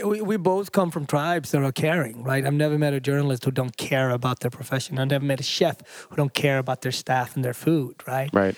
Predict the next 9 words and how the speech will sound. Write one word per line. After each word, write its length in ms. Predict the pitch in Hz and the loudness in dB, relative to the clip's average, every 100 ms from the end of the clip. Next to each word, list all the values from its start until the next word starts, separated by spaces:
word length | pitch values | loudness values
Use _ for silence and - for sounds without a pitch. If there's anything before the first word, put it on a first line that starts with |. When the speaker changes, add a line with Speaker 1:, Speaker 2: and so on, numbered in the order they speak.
| - - | -6 -2
Speaker 1:
So, 280 | 160 156 | 0 2
you 220 | 151 175 180 | 2 2 2
know, 200 | 143 139 | 2 2
when 180 | 143 143 | 0 0
you 80 | 139 | 2
have, 400 | 143 135 135 - - - - _ - | 0 0 -2 -6 -20 -20 -20 _ -8
it's 160 | 156 - | -6 0
gonna 180 | 151 | 2
be 460 | 139 147 147 143 | 4 4 2 0